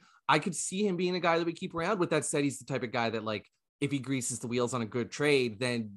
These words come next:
you move him, you know? That, so it, it can just kinda go either way with Tate. I don't think Gordon is gonna get moved because I don't, I don't think that there's much value there, man. At, at, at nineteen million, like, Rockets fans tell themselves some lies about Eric Gordon, in my opinion. Like, for example, that he's, like, a really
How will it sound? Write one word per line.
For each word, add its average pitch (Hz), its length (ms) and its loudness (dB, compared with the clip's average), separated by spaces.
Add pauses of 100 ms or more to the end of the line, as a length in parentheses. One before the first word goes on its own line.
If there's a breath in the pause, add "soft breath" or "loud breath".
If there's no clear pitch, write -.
you 113 200 -6
move 139 280 4
him, 78 200 -12
you 120 200 -2
know? 127 340 2
That, 120 260 -2
so 117 480 2
it, 123 60 -4
it 117 260 -4
can 123 100 -6
just 117 120 -6
kinda 127 220 -4
go 120 180 2
either 113 160 0
way 107 160 0
with 104 160 -6
Tate. 104 280 -6 (500 soft breath)
I 143 80 8
don't 180 160 6
think 214 180 0
Gordon 196 560 0 (300)
is 139 140 0
gonna 160 220 2
get 185 220 2
moved 196 360 0
because 170 220 -2
I 165 60 4
don't, 151 140 -2
I 143 80 2
don't 180 180 0
think 190 140 0
that 196 100 0
there's 185 160 0
much 175 180 -2
value 147 380 2
there, 117 160 2
man. 117 240 -2
At, 127 320 -2
at, 123 180 -2
at 123 160 -2
nineteen 151 480 -4
million, 156 520 0 (320)
like, 139 180 0 (640 loud breath)
Rockets 156 300 0
fans 190 240 0
tell 165 180 4
themselves 165 380 0
some 143 180 -2
lies 117 320 2
about 143 160 4
Eric 147 220 2
Gordon, 147 240 4
in 147 60 0
my 143 160 0
opinion. 151 460 0
Like, 127 200 -2
for 139 120 -2
example, 123 640 0
that 120 200 0
he's, 117 320 -6
like, 117 160 -2
a 113 80 -2
really 113 420 -4